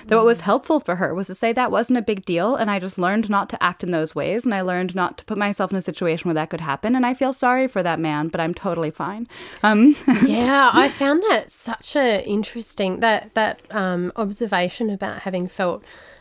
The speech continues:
Speaker 2: more affected by someone breaking into her space. I was listening to a podcast recently where, um,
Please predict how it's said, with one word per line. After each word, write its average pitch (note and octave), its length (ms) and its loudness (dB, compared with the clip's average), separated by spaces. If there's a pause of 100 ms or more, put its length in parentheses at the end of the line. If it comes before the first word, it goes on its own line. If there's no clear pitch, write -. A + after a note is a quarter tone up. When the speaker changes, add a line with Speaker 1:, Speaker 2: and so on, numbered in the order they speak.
(260)
Speaker 2:
more F3+ 460 -2 (200)
affected F3+ 800 -4
by F3 160 -4
someone F3+ 320 -6
breaking F3+ 360 -6
into F#3+ 220 -10
her F3+ 140 -10
space. - 640 -6 (320)
I G#3 100 0
was A3 260 -2
listening A#3 380 -4
to - 180 -6
a F#3 60 0
podcast G#3+ 800 -8
recently F#3+ 600 -4
where, F3+ 380 0
um, F3 320 -8